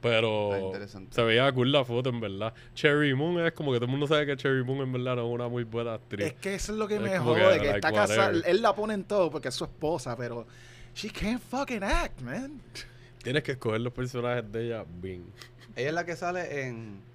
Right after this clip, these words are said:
Speaker 1: El de Boss Rejects,
Speaker 2: Y en
Speaker 1: la rubia.
Speaker 2: Sí, sí, sí. Sí, es verdad.
Speaker 1: Y en Halloween, la mamá de Michael Myers, en el remake que él hizo.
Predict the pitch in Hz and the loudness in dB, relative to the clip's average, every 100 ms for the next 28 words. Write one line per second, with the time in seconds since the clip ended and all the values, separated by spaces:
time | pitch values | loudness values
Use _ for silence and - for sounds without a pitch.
0 | - 107 107 98 92 110 131 143 135 123 | -12 -6 -4 -4 -6 -6 -4 -2 -2 -4
1 | - - - 110 110 104 143 151 127 - | -6 -18 -10 -6 -4 -2 0 0 -4 -8
2 | - - 117 117 123 120 120 - - - | -20 -12 -10 -8 -10 -10 -12 -16 -20 -20
3 | - - 120 104 98 98 110 101 101 98 | -18 -12 -12 -8 -6 -2 0 0 -2 -2
4 | 98 123 139 127 104 95 101 110 117 123 | -2 -4 -2 -4 -4 -6 -6 -6 -6 -8
5 | 110 104 98 95 - - 107 92 90 98 | -8 -8 -10 -12 -16 -18 -12 -10 -8 -6
6 | 101 101 - 104 98 95 90 | -6 -8 -10 -10 -10 -10 -12